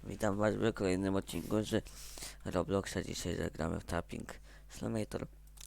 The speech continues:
Kurwa. Zostawcie łapeczkę w górę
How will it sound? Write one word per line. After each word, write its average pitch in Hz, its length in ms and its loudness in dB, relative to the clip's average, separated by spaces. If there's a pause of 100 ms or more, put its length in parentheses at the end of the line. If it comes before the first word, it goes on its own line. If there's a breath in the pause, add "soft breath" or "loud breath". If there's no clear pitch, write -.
(240 loud breath)
Kurwa. 110 480 6 (1040 loud breath)
Zostawcie 110 580 4
łapeczkę 117 840 6
w 98 60 -6
górę 110 420 6